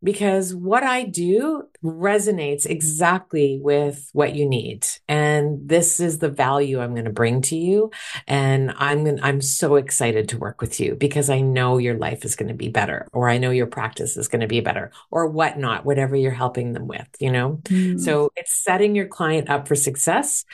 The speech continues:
Speaker 1: but setting yourself up for success first, simply with that confidence.
Speaker 2: Yeah, I love that. How can our listeners find out a little bit more about you and your services?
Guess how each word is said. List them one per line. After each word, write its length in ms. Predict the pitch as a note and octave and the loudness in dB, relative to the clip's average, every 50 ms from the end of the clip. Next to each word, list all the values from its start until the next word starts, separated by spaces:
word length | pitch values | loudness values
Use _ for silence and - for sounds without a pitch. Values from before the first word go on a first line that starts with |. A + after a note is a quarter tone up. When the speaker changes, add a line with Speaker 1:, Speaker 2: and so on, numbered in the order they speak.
| - - - - - - _ | -20 -20 -20 -20 -20 -10 _
Speaker 1:
but 160 | - E3+ D#3+ - | -6 -4 -2 0
setting 340 | - F#3+ E3+ F3+ F#3 F#3 | 2 2 2 2 2 0
yourself 480 | F3+ E3+ E3 - - D#3 C3+ D3 C#3+ - | 0 -2 -2 0 2 2 2 2 2 0
up 160 | C3+ - - | -4 -4 -4
for 120 | - C#3 C3 | -4 -2 -2
success 500 | - - A2+ - - - - - - - | -2 -2 -2 -2 -2 -2 0 -2 -2 -2
first, 680 | - B2+ G#2+ - - A#2+ - - - - - - - _ _ | 0 0 0 0 -2 -4 -4 -6 -6 -8 -12 -16 -18 _ _
simply 400 | - - - D#3+ C#3+ C3 - B2+ | -6 -2 2 2 2 2 2 0
with 160 | B2 A#2+ A#2+ | 0 0 0
that 180 | A#2 G#2 - - | -2 -2 -4 -4
confidence. 720 | - - - - - - - - A#2+ B2 - - - - - _ _ - | -6 -6 -6 -4 -6 -8 -8 -10 -8 -6 -4 -4 -4 -6 -10 _ _ -2
Speaker 2:
Yeah, 320 | F3+ F3+ F3 F3 E3+ E3 | 0 2 2 2 2 2
I 40 | D#3+ | 2
love 200 | D#3+ D#3+ D#3+ D#3+ | 2 2 0 0
that. 380 | F3 C#3+ D3+ F#3 G3+ - - _ - - - - - - _ - | 0 0 2 2 0 -2 -4 _ -20 -20 -20 -20 -20 -20 _ -2
How 120 | - C#4+ | 0 0
can 140 | D4 E4+ D#4 | 0 0 0
our 80 | D#4+ D4+ | 2 2
listeners 440 | C#4 C4+ B3+ - B3+ B3 A#3+ A#3 | 0 0 2 2 2 2 2 2
find 200 | - A3+ G#3+ G#3+ | 0 0 0 2
out 160 | G#3+ G#3+ - - | 2 0 0 0
a 40 | |
little 120 | G3 G3 F#3+ | 0 -2 -2
bit 160 | G3 F#3+ - | -2 -2 -2
more 160 | F#3+ F#3 F#3 | 0 0 2
about 260 | F#3 F#3 F#3 D#3+ - | 2 2 0 0 0
you 160 | - F3+ F#3 - | -2 -2 -2 0
and 120 | - F3+ F3 | 0 0 0
your 80 | E3+ | 0
services? 800 | E3 - D#3+ E3 F3 F3+ - G3+ E3+ D3+ - - - - - - | 0 0 0 0 0 0 2 2 2 2 0 -4 -8 -8 -10 -10